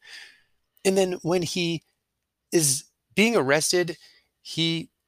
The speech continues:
leads to the old age question of, "What the hell was I thinking?" Because they weren't thinking, because they were involved with the mob mentality.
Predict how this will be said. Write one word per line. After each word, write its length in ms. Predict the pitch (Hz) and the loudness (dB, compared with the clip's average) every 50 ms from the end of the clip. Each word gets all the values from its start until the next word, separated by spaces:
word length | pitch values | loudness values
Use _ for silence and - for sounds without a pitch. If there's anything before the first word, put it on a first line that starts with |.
| _ 302 339 - - 277 175 | _ -20 -20 -20 -18 -8 -4
leads 300 | 131 139 165 175 151 - | 0 2 2 4 4 2
to 120 | - 175 156 | 2 2 2
the 200 | 156 175 160 - | 2 2 2 2
old 380 | - 139 151 165 165 147 143 - | 2 2 2 2 0 -2 -4 -2
age 320 | - 165 165 170 143 - - | 0 2 2 2 2 -2 -4
question 480 | - - 180 202 202 - - 160 143 | -2 2 2 2 2 2 0 -2 -2
of, 200 | 139 143 139 117 | -2 -2 -2 -4
"What 360 | 107 101 113 113 139 185 - - | -8 -10 -6 -2 -2 -2 0 0
the 80 | 175 | -2
hell 280 | - - - 165 170 165 | 0 0 0 0 0 0
was 200 | 160 175 156 - | 0 -2 0 0
I 140 | 170 165 175 | 0 0 -2
thinking?" 480 | 151 - - 190 214 226 - - - - _ _ _ _ _ _ _ - | -4 -6 -6 -6 -6 -6 -10 -16 -18 -20 _ _ _ _ _ _ _ -2
Because 360 | 135 147 - - 180 160 135 | -2 0 2 2 0 2 2
they 180 | 123 156 175 165 | 2 2 2 2
weren't 380 | 147 120 139 165 214 226 - _ | 2 -2 -4 -4 -4 -6 -8 _
thinking, 360 | - 117 95 - - 98 - _ _ _ - | -8 -8 -8 -8 -12 -16 -16 _ _ _ -6
because 420 | 139 139 - - 170 151 123 - 104 | -4 -4 -2 0 0 0 0 0 0
they 220 | 113 135 147 160 | 2 2 2 2
were 400 | 151 120 101 120 127 131 131 117 - _ - _ _ - | 0 0 0 0 0 0 0 -2 -4 _ -20 _ _ -8
involved 580 | 151 135 110 - - 123 113 113 113 107 - - _ _ _ _ _ _ _ _ _ _ _ _ _ _ - | -6 -4 -4 -2 0 0 2 0 0 -2 -6 -12 _ _ _ _ _ _ _ _ _ _ _ _ _ _ -8
with 200 | 127 120 - - | -8 -8 -6 -4
the 100 | - 120 | -4 -2
mob 320 | 110 107 98 98 104 107 | 0 2 2 2 2 0
mentality. 680 | 107 113 98 92 - 123 123 127 117 104 98 101 - - | -2 -6 -4 -4 -2 0 0 0 0 -2 -4 -12 -20 -20